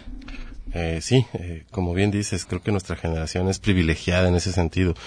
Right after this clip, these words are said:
Muchos de nosotros nos tocó conocer, eh, los viejos sistemas de impartición de justicia del siglo veinte,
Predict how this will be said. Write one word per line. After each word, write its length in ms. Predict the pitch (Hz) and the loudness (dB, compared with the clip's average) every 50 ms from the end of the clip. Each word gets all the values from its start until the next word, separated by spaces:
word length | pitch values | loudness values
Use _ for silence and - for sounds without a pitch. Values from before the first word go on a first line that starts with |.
| - - - - - | -14 -14 -16 -14 -6
Muchos 260 | - 85 - - 95 92 | -6 -4 -2 0 2 4
de 60 | 90 | 4
nosotros 600 | 87 82 - - 87 - - 101 95 - - - | 4 4 4 2 0 0 2 2 2 2 0 4
nos 220 | - 92 87 - - | 8 8 8 8 6
tocó 420 | - 85 - - - 87 90 - | 2 -2 -2 0 0 0 0 4
conocer, 500 | - 101 95 85 80 - - 87 92 92 - - - - - - - - - - - - | 6 6 6 6 6 6 6 6 6 6 4 0 -8 -18 -18 -18 -18 -18 -20 -20 -10 -4
eh, 300 | 98 82 80 80 82 - - - | -2 0 2 2 0 0 -2 -2
los 120 | 87 78 | -2 2
viejos 240 | - 98 95 - 104 | 4 2 4 4 0
sistemas 420 | 90 85 - - 98 98 92 87 82 | -2 -2 0 2 4 6 6 6 6
de 60 | 82 | 4
impartición 460 | 78 - 87 - - 80 76 90 90 | 2 2 -2 -2 -2 0 2 4 4
de 80 | 90 - | 4 2
justicia 460 | - 85 - - 92 90 82 90 80 | 0 -2 2 4 4 4 4 4 2
del 100 | 78 78 | 2 2
siglo 300 | - 87 85 85 87 82 | 2 2 4 6 8 10
veinte, 320 | 90 90 90 - - - | 12 12 12 10 8 0